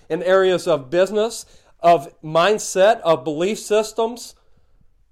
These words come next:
And that's where I'm putting all my energy. That's why you guys that have been tuning in to this podcast,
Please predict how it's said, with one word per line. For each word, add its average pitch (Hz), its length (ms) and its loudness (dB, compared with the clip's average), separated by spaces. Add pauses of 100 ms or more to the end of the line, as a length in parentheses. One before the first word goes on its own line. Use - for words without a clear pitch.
(300)
And 165 160 -4
that's 233 180 0
where 220 200 4
I'm 214 80 0
putting 226 260 2
all 214 160 4
my 214 220 0
energy. 202 340 -4
That's 180 260 0
why 202 180 2
you 196 180 -10
guys 202 340 2
that 202 160 4
have 180 220 -4
been 185 180 0
tuning 214 380 -2
in 202 200 0
to 185 120 -10
this 190 260 -2
podcast, 185 760 -2